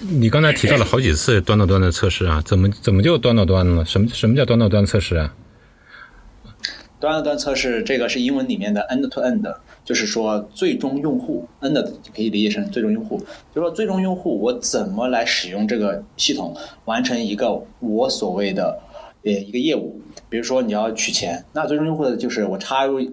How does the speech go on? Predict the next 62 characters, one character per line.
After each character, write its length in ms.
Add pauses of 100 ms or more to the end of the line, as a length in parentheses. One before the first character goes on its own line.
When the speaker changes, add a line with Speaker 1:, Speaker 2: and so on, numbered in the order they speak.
(140)
Speaker 2:
呃， 240
开 160
始 140
进 280 (300)
到 120
你 120
的 160
提 220
款 140
机， 460 (160)
然 140
后 180
输 380
入 280
我 120
要 440 (300)
那 140
个 580
取 240
款， 400 (240)
然 100
后 140
插 220
入 160
你 100
的 380
那 120
个、 300 (380)
那 120
个、 220 (100)
那 140
个 120
卡， 380
然 160
后 240
我 140
要 100
选 280
择 120
取 200
款， 180 (460)
然 120
后 120
我 100
要 80
取 140
多 100
少 80
钱， 500 (280)
然 100
后 100
最 120
后 80
钱 200
取 200
出 140
来， 340
然 100
后 100
查 200
余 240
额 340